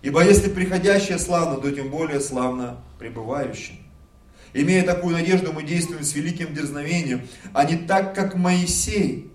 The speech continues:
который полагал покрывало на лицо своё, чтобы сыны Израилевы не взирали на конец приходящего. Смотрите, здесь очень важное откровение. Но умы их ослеплены.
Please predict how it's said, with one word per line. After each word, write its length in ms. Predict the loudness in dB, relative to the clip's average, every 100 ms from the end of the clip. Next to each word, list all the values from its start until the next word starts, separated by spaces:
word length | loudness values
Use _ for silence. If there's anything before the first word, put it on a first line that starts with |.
| -20 _ -20 -8
который 280 | 2 4 6
полагал 380 | 4 4 4 2
покрывало 520 | 0 2 4 4 4
на 60 | 2
лицо 260 | 2 2
своё, 200 | 4 2
чтобы 280 | 0 -4 -4
сыны 320 | -4 -2 0
Израилевы 520 | -2 4 6 6 2 -2
не 120 | -6
взирали 480 | -4 -2 2 2 0
на 120 | -4
конец 400 | -4 -4 -6 -8
приходящего. 960 | -6 -6 -6 -4 -2 -2 -6 -10 -12 -14
Смотрите, 480 | -16 -12 -10 -10 -12 -20 -20 _ _ _ _ _ _ _
здесь 260 | -10 -8 -8
очень 160 | -10
важное 320 | -6 -6 -6 -12
откровение. 520 | -10 -8 -8 -10 -18 -20 -20 _ _ _ _ _ _ _
Но 200 | -8 -8
умы 580 | -6 -6 -4 0 0 -2
их 380 | -6 -6 -6
ослеплены. 760 | -8 -12 -12 -12 -10 -10 -12